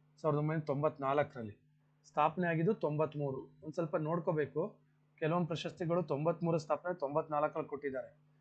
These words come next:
ಕೆಲವೊಂದು ತೊಂಬತ್ನಾಲ್ಕರಲ್ಲಿ ಸ್ಥಾಪನೆ, ತೊಂಬತ್ನಾಲ್ಕರಲ್ಲೇ ಕೊಟ್ಟಿರ್ತಾರೆ.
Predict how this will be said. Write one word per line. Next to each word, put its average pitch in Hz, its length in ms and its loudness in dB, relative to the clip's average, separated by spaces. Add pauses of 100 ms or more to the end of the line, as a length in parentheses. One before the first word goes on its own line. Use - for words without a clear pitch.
(200)
ಕೆಲವೊಂದು 175 300 2
ತೊಂಬತ್ನಾಲ್ಕರಲ್ಲಿ 160 800 2
ಸ್ಥಾಪನೆ, 175 340 0
ತೊಂಬತ್ನಾಲ್ಕರಲ್ಲೇ 151 840 -4
ಕೊಟ್ಟಿರ್ತಾರೆ. - 720 -14